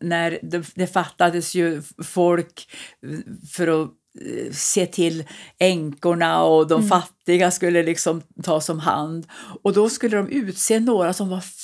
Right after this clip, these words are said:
Speaker 1: fyllda av den helige ande. Och så la de händerna på dem och bad.
Speaker 2: Ja.
Speaker 1: Och det var ju liksom för att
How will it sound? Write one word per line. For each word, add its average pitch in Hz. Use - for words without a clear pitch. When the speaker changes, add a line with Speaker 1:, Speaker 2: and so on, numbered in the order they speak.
Speaker 1:
fyllda 180
av 190
den 208
helige 190
ande. 220
Och -
så 226
la 220
de 214
händerna 196
på 175
dem 180
och 190
bad. 190
Speaker 2:
Ja. 190
Speaker 1:
Och 214
det 233
var 254
ju 208
liksom 220
för 208
att 202